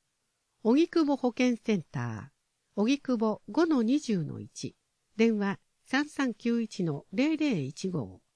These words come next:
子育て相談、交流、十七日木曜、午前九時十五分から十時十五分。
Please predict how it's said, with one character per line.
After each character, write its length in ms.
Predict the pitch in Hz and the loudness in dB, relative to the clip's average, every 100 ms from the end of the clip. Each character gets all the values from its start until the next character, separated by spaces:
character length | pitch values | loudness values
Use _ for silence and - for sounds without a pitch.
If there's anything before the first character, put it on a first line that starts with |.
| _ _ _ _ _ _ | _ _ _ _ _ _
子 120 | - | -4
育 280 | 240 320 330 | 0 2 0
て 140 | 311 285 | 0 -2
相 260 | - 247 | 2 0
談、 300 | 175 120 95 - _ | 0 -4 -6 -16 _
交 220 | - 226 220 | 2 4 4
流、 420 | 202 180 143 123 _ _ _ _ _ | 2 2 0 -4 _ _ _ _ _
十 220 | 214 339 | 2 2
七 240 | 330 - | 0 0
日 280 | 277 277 240 | 0 0 0
木 300 | 214 208 - | 0 -2 0
曜、 320 | 226 180 123 - _ _ | 0 0 -2 -8 _ _
午 140 | 285 339 | 0 2
前 200 | 294 254 | 4 0
九 160 | - 285 | -2 -4
時 160 | 240 | -2
十 220 | - 262 | -2 -2
五 140 | 214 226 | 0 -2
分 220 | - 190 | -2 -4
か 160 | - 160 | -2 -4
ら 180 | 147 - | -4 -6
十 240 | 196 269 277 | -2 0 2
時 160 | 185 | -2
十 220 | 170 233 175 | -2 0 0
五 160 | 160 | -2
分。 300 | - 107 80 | -6 -8 -12